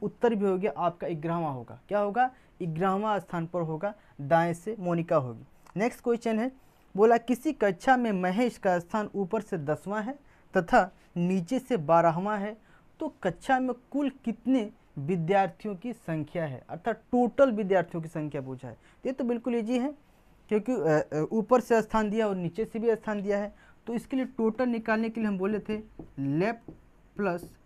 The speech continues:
राइट माइनस वन, यही करना है।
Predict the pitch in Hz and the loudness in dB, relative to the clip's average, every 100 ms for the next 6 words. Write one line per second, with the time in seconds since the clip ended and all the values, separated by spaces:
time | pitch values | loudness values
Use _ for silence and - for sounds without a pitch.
0 | - - 143 143 156 175 202 180 160 151 | -20 -12 -8 -4 0 0 -2 -4 -4 -4
1 | 180 - 143 131 120 _ 156 202 220 220 | -6 -8 -8 -8 -10 _ -8 -6 -4 -4
2 | 226 254 | -4 -8